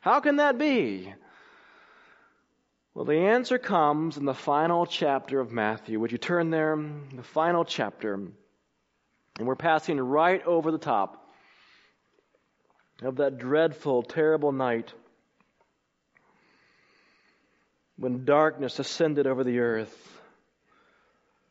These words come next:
and the Son of Man hung on a cross on Golgotha.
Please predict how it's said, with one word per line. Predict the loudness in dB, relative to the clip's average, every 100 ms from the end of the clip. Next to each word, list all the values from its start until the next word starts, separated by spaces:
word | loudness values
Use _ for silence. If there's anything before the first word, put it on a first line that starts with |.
| _ -16
and | -10
the | -4
Son | 0 2
of | 2
Man | 0 2 0
hung | -2 -2 -2 -2 -2
on | -4
a | -4
cross | -4 -2 0 -2 -6 -8
on | -6 -4
Golgotha. | -2 -2 -4 -8 -8 -10